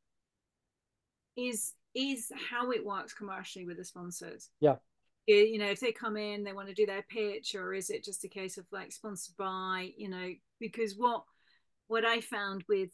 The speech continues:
Speaker 1: with some of the leader groups, the leaders don't want, the leaders want what you're offering, but they don't wanna be sold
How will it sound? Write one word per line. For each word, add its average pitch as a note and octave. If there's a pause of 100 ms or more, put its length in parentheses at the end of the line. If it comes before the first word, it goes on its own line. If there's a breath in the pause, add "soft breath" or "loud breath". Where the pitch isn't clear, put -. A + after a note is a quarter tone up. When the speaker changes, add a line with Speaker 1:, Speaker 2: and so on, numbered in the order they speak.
Speaker 1:
with G3
some G#3
of F#3+
the F#3+
leader F#3+
groups, F#3
the G#3+
leaders G3
don't F3+
want, F#3 (100)
the A#3+
leaders C#4
want B3 (260)
what G3+
you're G#3
offering, F3+
but G3+
they G3
don't G3+
wanna F#3
be F3+
sold F3+